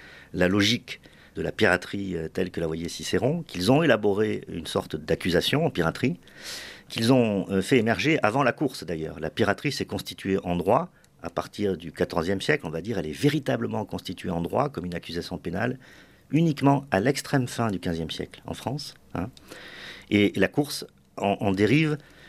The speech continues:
je dirais, en, en reflet. C'est-à-dire qu'à partir du moment où il y a des activités illégales, on en déduit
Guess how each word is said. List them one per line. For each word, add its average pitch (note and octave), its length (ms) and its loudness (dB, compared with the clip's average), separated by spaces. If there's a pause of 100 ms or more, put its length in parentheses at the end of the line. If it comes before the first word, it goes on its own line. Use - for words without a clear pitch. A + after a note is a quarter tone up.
(160)
je F2+ 100 -2
dirais, G#2 320 6
en, G2 100 4
en G2+ 240 4
reflet. A2+ 460 4
C'est-à-dire G2 360 0
qu'à G2 100 2
partir A2 300 0
du G#2+ 80 2
moment A2 80 -2
où G#2+ 40 -2
il - 20 0
y F#2 40 0
a E2 40 0
des E2+ 100 0
activités F2 400 -2
illégales, G#2+ 480 2 (320)
on A#2+ 140 6
en A#2+ 80 4
déduit B2 500 0